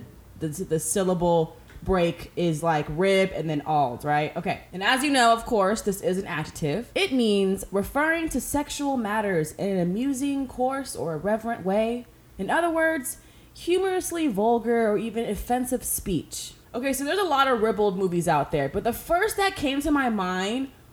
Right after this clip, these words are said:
was Borat. Remember Borat? I remember when I was a kid, I wanted to watch it so bad, but it was so ribald, and my parents were like,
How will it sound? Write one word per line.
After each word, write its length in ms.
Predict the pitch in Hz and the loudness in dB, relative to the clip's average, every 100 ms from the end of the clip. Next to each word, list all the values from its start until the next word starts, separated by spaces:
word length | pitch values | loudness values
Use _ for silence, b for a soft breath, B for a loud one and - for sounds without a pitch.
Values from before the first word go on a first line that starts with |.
| - | 0
was 160 | 220 | 0
Borat. 680 | 175 165 214 311 233 135 - | 2 2 4 4 4 2 0
Remember 380 | 214 349 494 202 | 0 2 0 -2
Borat? 560 | 185 214 302 381 381 - B B B - | 0 2 2 0 -2 -4 B B B -6
I 120 | 285 | -2
remember 560 | 349 415 339 349 349 349 | 2 2 2 0 0 -2
when 80 | 311 | 0
I 120 | 294 | 0
was 120 | 294 | -2
a 80 | 285 | -4
kid, 240 | - 302 | -4 0
I 100 | 269 | 0
wanted 220 | 269 285 277 | 2 2 2
to 60 | |
watch 320 | 247 226 220 233 | 2 2 2 0
it 120 | - | -2
so 540 | - - 214 196 196 | -2 0 2 4 4
bad, 400 | 190 185 180 175 | 4 4 4 4
but 80 | 180 | 2
it 240 | 180 190 | 2 0
was 180 | 175 196 | 2 0
so 600 | - - 196 185 180 175 | 0 0 2 4 4 2
ribald, 800 | - 160 160 190 190 180 170 156 | -2 -4 0 2 4 4 4 4
and 100 | 147 | 2
my 160 | 175 160 | 0 0
parents 480 | - 185 180 175 175 | -2 -2 -2 -2 -2
were 140 | 170 | 0
like, 340 | 170 147 151 | 4 2 0